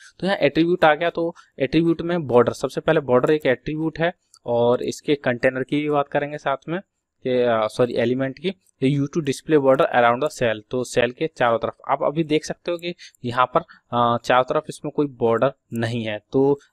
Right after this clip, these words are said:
आप इसके लिए क्या यूज़ करने वाले हो कि आप टेबल के अंदर बॉर्डर लिखकर उसकी कोई भी कोई वैल्यू दे देंगे, वन, टू, थ्री। तो mean to say कि मैं यहाँ पर अगर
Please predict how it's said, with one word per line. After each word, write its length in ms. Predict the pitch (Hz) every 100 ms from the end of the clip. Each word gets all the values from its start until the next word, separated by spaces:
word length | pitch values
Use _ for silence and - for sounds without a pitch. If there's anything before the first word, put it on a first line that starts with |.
| -
आप 140 | 135
इसके 200 | 139 -
लिए 80 | 160
क्या 160 | - 160
यूज़ 200 | 165 -
करने 200 | 160 156
वाले 240 | 151 156
हो 120 | 190 _ _ _
कि 100 | 139
आप 220 | 143 - 170 - _ -
टेबल 240 | 139 143
के 100 | 151
अंदर 120 | 156
बॉर्डर 340 | 151 123 123 147
लिखकर 380 | 147 131 - 156
उसकी 240 | - -
कोई 240 | 156 139
भी 80 | 143
कोई 180 | 151 147
वैल्यू 260 | 131 127 135
दे 120 | 131
देंगे, 200 | 135 156
वन, 260 | 139 131
टू, 160 | 131 135
थ्री। 320 | 131 - 110 - _ -
तो 60 | 147
mean 320 | 143 156 190
to 100 | -
say 100 | 196
कि 100 | 190
मैं 160 | 175
यहाँ 220 | 180 165 147
पर 160 | 170
अगर 160 | 160